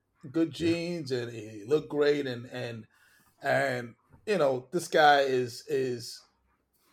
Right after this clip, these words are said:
Speaker 1: the more you know about Harry Belafonte, the more legendary he becomes.
Speaker 2: Yes.
Speaker 1: You know, if you, if you just, if you knew about, you know, him, you know, kind of, uh, bailing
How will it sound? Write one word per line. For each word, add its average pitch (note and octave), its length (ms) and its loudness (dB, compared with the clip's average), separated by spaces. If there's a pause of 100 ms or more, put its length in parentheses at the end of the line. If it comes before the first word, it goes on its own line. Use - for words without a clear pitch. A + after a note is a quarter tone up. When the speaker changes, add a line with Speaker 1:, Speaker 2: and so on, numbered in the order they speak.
(140)
Speaker 1:
the - 80 2
more F#3 340 12
you E3+ 400 4
know F3 260 6
about F3 320 4
Harry F3 280 8
Belafonte, E3 680 4
the C#3+ 80 2
more D#3 320 2
legendary D3 800 0
he C3+ 100 -6
becomes. - 680 -10 (240)
Speaker 2:
Yes. - 500 -8 (540)
Speaker 1:
You A#2+ 140 -8
know, A2+ 280 -8
if B2+ 100 -12
you, A#2+ 120 -4
if A#2 100 -8
you B2+ 140 -8
just, C3 280 -10
if - 140 -12
you C3 120 -8
knew D3+ 340 2
about, B2+ 420 4
you C#3+ 60 -2
know, A#2 140 -2
him, C3 380 -4
you C#3+ 60 -10
know, G#2+ 120 -8
kind A2+ 240 -6
of, G2+ 180 -14
uh, G2 160 -10 (140)
bailing C3 440 -2